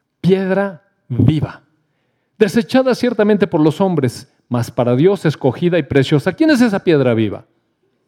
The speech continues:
Sí, pásale, por favor. Jesús. "Ustedes también, como piedras vivas, sean edificados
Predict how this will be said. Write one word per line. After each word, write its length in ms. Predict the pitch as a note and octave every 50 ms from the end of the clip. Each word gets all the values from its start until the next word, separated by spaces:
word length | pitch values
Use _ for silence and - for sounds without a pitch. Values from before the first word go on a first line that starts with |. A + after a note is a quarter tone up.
| _ _ _ _ _ _ _ _ _ _ _ _ _ _ _ _ _ _ B3+ _ _ _ D#4+ E4 E4 E4 E4+ _ _ _ _ _ _ _ _ _ _ _ _ _ _ _ _ _ _
Sí, 120 | _ - D#3+
pásale, 380 | C#3 F3 E3 C#3 D3 A#2+ G#2+
por 200 | G2 - A#2+ G2+
favor. 200 | G2+ G2 - _ -
Jesús. 640 | C3 C3 C3+ G#3 D#3 G#2 - _ - - - _ _ _ _ _ _ _ _ _ _ _ _
"Ustedes 360 | - G#3 - D#4 D#4+ D#4 -
también, 360 | - C4 A#3+ A#3+ A#3+ A#3+ B3
como 320 | A#3 - A3+ G3 F#3+ E3 -
piedras 400 | A3+ B3 C4+ C4+ C#4+ C#4+ A#3+ A3
vivas, 360 | G#3 F#3+ E3 D3+ D#3+ F#3 F3+
sean 300 | - - A#3 A#3+ B3 C4
edificados 1120 | B3+ A3 A3+ G3+ C#3+ F#3+ F#3+ D3+ - G3+ G3 F3+ F3 D#3 C#3 C#3 D#3 F#3 F3+ - - -